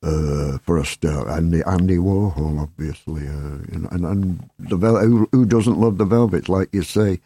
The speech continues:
But, uh, you know, so many avenues she could walk down. Yeah, absolutely. She was w-, w-, in, at the time when Brigitte Bardot was around,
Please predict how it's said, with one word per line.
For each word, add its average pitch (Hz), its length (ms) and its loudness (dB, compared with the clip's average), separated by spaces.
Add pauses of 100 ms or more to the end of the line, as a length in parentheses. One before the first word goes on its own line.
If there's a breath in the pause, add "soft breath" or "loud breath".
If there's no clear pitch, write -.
(100)
But, - 380 0
uh, 123 400 6
you 151 120 4
know, 131 160 4
so 147 240 2
many 127 320 4
avenues 107 580 4
she - 200 0
could 80 240 -2
walk 78 380 0
down. 67 420 -4
Yeah, 90 400 -2
absolutely. - 680 -6
She - 140 -8
was 85 240 -6
w-, - 240 -10 (180)
w-, 123 160 0
in, 135 280 4
at 131 120 0
the 131 80 2
time 151 360 2
when 117 220 4
Brigitte 113 440 2
Bardot 110 640 4
was 87 180 2
around, 85 680 2